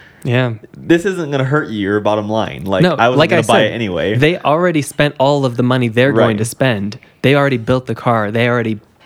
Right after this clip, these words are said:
Speaker 1: bought, bought the software,
Speaker 2: Yeah.
Speaker 1: paid the engineers. They're just kind of
Speaker 2: Hoping.
Speaker 1: hoping that you,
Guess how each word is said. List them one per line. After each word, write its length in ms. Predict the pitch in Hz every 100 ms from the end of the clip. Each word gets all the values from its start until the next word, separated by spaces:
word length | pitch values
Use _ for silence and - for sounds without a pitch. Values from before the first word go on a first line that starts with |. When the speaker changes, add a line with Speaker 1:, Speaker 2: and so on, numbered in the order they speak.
| -
Speaker 1:
bought, 300 | 120 123 120
bought 200 | 127 120
the 80 | 123
software, 560 | 120 113 - 107 107 -
Speaker 2:
Yeah. 180 | 104 95 -
Speaker 1:
paid 220 | 123 123
the 80 | 117
engineers. 760 | 117 113 107 120 104 98 - - - - - - _ _
They're 140 | 131 135
just 240 | 131 123
kind 220 | - 120
of 220 | 104 98 - _ _ _ _ _ _ _ _ - -
Speaker 2:
Hoping. 500 | 117 107 78 65 107
Speaker 1:
hoping 500 | 120 165 165 131 117
that 120 | 113
you, 540 | 117 143 156 131 123